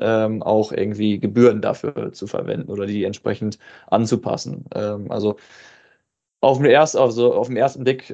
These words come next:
äh, sehe ich das eher kritisch. Ähm, wie gesagt, hatte mich mit der Thematik jetzt noch nicht, äh, im Detail befassen müssen. Ähm, sind dann ja auch eher so, so die Fragen eben, wie du auch mal sagst, äh, einfach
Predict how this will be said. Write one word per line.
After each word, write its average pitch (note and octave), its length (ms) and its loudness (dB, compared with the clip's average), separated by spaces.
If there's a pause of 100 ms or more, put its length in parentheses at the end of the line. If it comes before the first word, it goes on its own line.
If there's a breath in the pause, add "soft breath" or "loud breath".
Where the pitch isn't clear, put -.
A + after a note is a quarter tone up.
(100)
äh, A#2 280 2
sehe A#2+ 220 4
ich B2 80 -4
das A#2+ 180 -2
eher A2 200 0
kritisch. D#3+ 760 0
Ähm, A#2 720 -2 (220)
wie A2+ 100 -6
gesagt, A2+ 360 -2
hatte A2+ 160 -6
mich A2 180 -10
mit A2 100 -8
der G#2+ 140 -4
Thematik A2 440 -4
jetzt - 200 -4
noch G#2+ 100 -4
nicht, G#2+ 240 -4
äh, D2+ 300 -4
im - 180 -6
Detail A2 440 2
befassen A#2 460 -2
müssen. D#3 600 0
Ähm, A2 360 -4
sind A2+ 200 -6
dann A2 100 0
ja G#2+ 80 2
auch F2 160 0
eher G#2+ 280 2
so, G#2 320 -2
so G2+ 120 -6
die G2+ 140 -10
Fragen G#2+ 400 0
eben, G2+ 420 -2
wie G#2 60 -6
du G2+ 120 2
auch F#2+ 200 0
mal G#2 140 -4
sagst, G#2+ 360 0
äh, - 60 -8
einfach G#2+ 720 -2